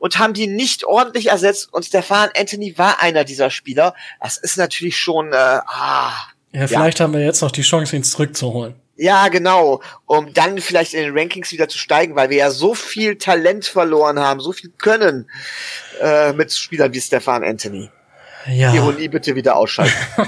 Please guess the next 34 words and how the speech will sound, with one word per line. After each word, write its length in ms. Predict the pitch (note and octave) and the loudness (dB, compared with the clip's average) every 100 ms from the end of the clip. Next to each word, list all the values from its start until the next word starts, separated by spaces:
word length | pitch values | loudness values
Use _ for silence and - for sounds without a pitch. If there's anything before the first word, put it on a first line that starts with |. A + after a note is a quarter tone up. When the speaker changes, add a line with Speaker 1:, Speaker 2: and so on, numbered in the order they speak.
| - C4+ | -2 -4
Speaker 2:
<laughs> 560 | - - - - _ | -4 -18 -18 -20 _
Was? 880 | - F#3 D3 E3 F#3 G#3 G3 - - _ - - - - _ | -2 2 4 4 4 4 2 -2 -6 _ -20 -20 -20 -20 _
Und 300 | - E3 F3 _ | -2 -2 -2 _
wo 280 | E3+ D3 G3 | -2 0 4
wir 160 | F#3+ | 4
dann 240 | E3 D#3+ E3+ | 4 0 -4
gerade 340 | - D#3+ F#3 | 2 2 2
bei 420 | C#3+ C#3+ C#3+ D#3 - - | 0 0 2 -2 -6 -4
Zurückholen 800 | - D3 G3+ - E3 C#3+ C#3+ C3+ | -2 0 0 0 0 2 2 0
sind, 480 | C3+ D#3 G3 - - _ | 0 0 -2 -8 -20 _
die 360 | C#3 D3 D#3+ - | -6 -4 -4 0
N 160 | E3+ G3 | 2 4
F 240 | G3 - | 2 0
L 220 | D#3+ E3 | -4 -4
hat 380 | C#3+ D#3+ - - - | -4 -6 -6 -12 -10
Josh 480 | C3 D3+ F#3+ - C#3+ - | 2 2 2 0 -8 -2
Gordon 420 | D3+ G3+ A3 C#3+ | 2 2 2 -4
zurückgeholt, 800 | - C3 C3 C3 B2 B2 B2 - | -4 -4 -6 -8 -8 -6 -8 -6
könnte 260 | B2+ B2 | -6 -4
man 220 | B2 A#2+ A2+ | -4 -4 -4
sagen. 400 | B2 C3 D3 C#3+ - - - - _ - | -2 -4 -6 -12 -18 -20 -20 -20 _ 0
Der 100 | D3 | 0
gute 320 | C3 E3+ - | 2 2 4
Herr 220 | D#3 D3+ | 4 4
hat 200 | D3 C#3+ | 2 -2
Absolution 920 | C#3 D#3+ - E3 D3+ C#3 - D#3+ F3+ F#3+ | -4 -4 0 2 2 0 0 2 2 2
erhalten 480 | D3 C#3+ D#3 D#3+ C3+ | 2 4 4 2 -4
und 160 | B2+ | -2
darf 240 | C3+ C3+ - | 0 0 -2
ab 300 | - F#3 - | -2 -2 0
sofort 420 | F3+ - D#3 - | 0 2 0 0
wieder 220 | D#3 D#3+ | 0 2
Football 420 | - G#3+ - A#2+ | 2 -2 -2 -2
spielen. 500 | - - A#2 A2+ A#2+ | -2 -6 -8 -8 -12